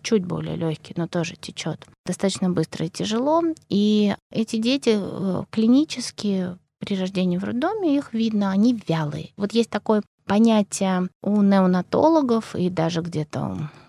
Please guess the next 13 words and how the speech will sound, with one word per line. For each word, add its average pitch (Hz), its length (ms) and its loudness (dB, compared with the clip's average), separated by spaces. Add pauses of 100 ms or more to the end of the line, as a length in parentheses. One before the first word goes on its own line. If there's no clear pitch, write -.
у 165 60 -2
неврологов, 240 680 2
хотя 202 340 0
мы 180 180 2
пытаемся 170 800 -2
достаточно 175 600 -4
быстро 180 300 -2
дифференцировать 170 880 -2
этот - 200 -12 (220)
синдром, 233 720 4
а, 202 180 2
называется 196 580 2
синдром 247 460 2